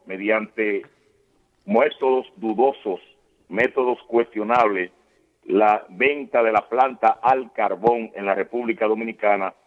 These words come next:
de una manera sobrevaluada. En tal sentido, ya que en el mundo entero esto ha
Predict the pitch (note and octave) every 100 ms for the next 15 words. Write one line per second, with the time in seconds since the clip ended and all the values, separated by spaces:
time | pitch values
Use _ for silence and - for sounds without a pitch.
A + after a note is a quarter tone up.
0 | _ _ - A#2 B2+ B2+ A#2 A#2+ A#2 A#2
1 | _ _ _ _ C#3+ C3 A#2 F#2+ F2+ E2+
2 | D2+ - _ _ _ _ _ _ _ -
3 | G2+ G#2+ D3+ D#3 D#3 B2 C#3 A2 F2 _
4 | _ _ _ _ _ _ F2 B2+ D3+ D3
5 | C3+ C3 A2+ A2+ G#2+ A2+ E3 D3+ C#3 B2
6 | A2+ _ C3+ C#3+ C3 B2+ - - B2 C3+
7 | - A#2+ A#2+ B2+ B2